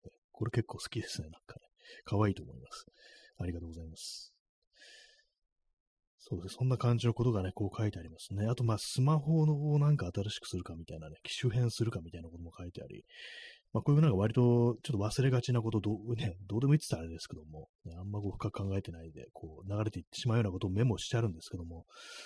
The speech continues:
このメモ自体がですね、あのー、その引き出しのところにね、置いてあって、普段目につかないところに置いてあるもんですから、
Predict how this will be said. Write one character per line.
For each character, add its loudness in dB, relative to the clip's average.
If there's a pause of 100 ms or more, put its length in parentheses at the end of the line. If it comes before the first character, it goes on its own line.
こ 4
の 10
メ 12
モ 12
自 6
体 0
が -10
で -10
す -10
ね、 0
あ 0
の -2
ー、 -2 (760)
そ -8
の -8
引 -12
き 0
出 2
し -8
の 4
と 6
こ 6
ろ 6
に -4
ね、 -10
置 -6
い -4
て -4
あ -2
っ -6
て、 -10
普 -6
段 4
目 4
に 4
つ -14
か -2
な 2
い -4
と -12
こ -10
ろ -8
に -10
置 -8
い -10
て -4
あ 0
る -8
も -8
ん -12
で -12
す -10
か -6
ら、 -12